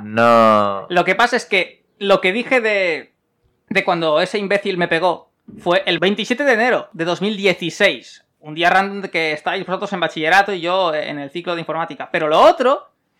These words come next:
Speaker 2: lo del palo por el trasero, ocurrió también en enero, el veintitrés de enero,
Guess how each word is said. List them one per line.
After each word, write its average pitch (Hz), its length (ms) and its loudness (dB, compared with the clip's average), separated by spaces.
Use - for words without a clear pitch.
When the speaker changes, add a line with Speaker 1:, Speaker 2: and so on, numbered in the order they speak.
Speaker 2:
lo 170 180 0
del 156 220 -2
palo 294 320 6
por 269 120 6
el 233 140 2
trasero, 220 480 0
ocurrió 220 420 4
también 247 280 2
en 302 80 6
enero, 233 400 2
el 175 140 -2
veintitrés 175 560 0
de 180 80 2
enero, 185 420 0